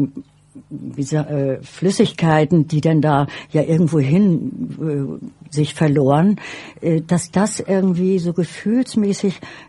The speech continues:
äh, einem doch noch mal irgendwie auffällt, also dass einem das da, dafür eine Wahrnehmung entwickelt. Und korrespondieren sollte das eben, äh, mit einmal mit dieser Installation des, also einen Teil des Ortes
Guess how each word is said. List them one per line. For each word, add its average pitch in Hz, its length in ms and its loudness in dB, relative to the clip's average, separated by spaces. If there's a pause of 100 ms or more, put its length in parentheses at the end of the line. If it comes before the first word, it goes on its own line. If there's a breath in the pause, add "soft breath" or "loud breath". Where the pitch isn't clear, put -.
äh, 180 200 -2
einem 175 380 0
doch 175 240 -4
noch 175 180 -4
mal 170 240 -2
irgendwie 165 340 -2
auffällt, 160 400 -4
also 139 200 -4
dass 151 180 -2
einem 147 160 0
das 151 260 -4
da, 147 220 -4
dafür 160 320 -2
eine 151 220 0
Wahrnehmung 156 540 2
entwickelt. 107 760 -6 (440 loud breath)
Und 151 140 0
korrespondieren 175 1000 2
sollte 220 340 2
das 208 260 0
eben, 208 380 2 (320 loud breath)
äh, 180 360 2 (420)
mit 185 540 -2
einmal 175 420 2
mit 165 200 0
dieser 160 320 2
Installation 156 800 2
des, 151 180 0
also 147 300 0
einen 143 260 2
Teil 190 400 2
des 151 240 2
Ortes 139 600 0